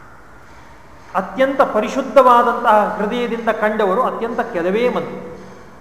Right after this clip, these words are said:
ಛಾಂದೋಗ್ಯೋಪನಿಷತ್ನಲ್ಲಿ ನಾನು ಈ ಭಗವದ್ಗೀತೆ ಶುರು ಮಾಡೋಕ್ಕಿಂತ ಮುಂಚೆ ಕೃಷ್ಣನ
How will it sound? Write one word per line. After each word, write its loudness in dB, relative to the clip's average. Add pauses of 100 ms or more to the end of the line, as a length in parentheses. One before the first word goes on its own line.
(1600)
ಛಾಂದೋಗ್ಯೋಪನಿಷತ್ನಲ್ಲಿ 2 (1700)
ನಾನು -2 (460)
ಈ -10 (680)
ಭಗವದ್ಗೀತೆ -4
ಶುರು -8
ಮಾಡೋಕ್ಕಿಂತ -4
ಮುಂಚೆ -4 (1800)
ಕೃಷ್ಣನ -4